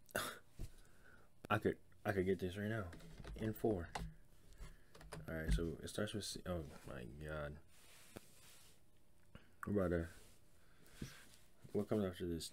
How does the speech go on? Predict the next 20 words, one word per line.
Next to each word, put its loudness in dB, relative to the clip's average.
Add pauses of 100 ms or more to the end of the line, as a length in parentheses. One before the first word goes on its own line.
Chair? 6 (1900)
Do 2
I 8
go 6
chair? 6 (2250)
Did, 2 (380)
did -2
I 2
do 6
this 6
in 4
four 2
already? 10 (920)
We're -2
gonna, 4 (180)
we're 4
gonna 4
try. 0 (1700)
Oh 8
my. 6